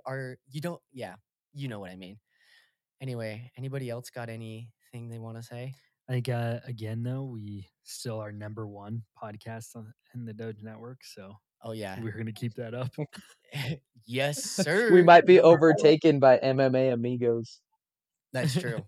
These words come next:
Speaker 2: <laughs>
Speaker 1: We might be taking over. And it's because I let my goddamn opinion out, guys.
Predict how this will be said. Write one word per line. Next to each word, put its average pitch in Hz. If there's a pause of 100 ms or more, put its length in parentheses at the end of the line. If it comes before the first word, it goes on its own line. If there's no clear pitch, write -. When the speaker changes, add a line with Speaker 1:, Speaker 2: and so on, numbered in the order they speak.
(140)
Speaker 2:
<laughs> -
Speaker 1:
We 143
might 131
be 123
taking 117
over. 107
And -
it's 120
because 120
I 110
let 113
my 104
goddamn 135
opinion 123
out, 98
guys. 104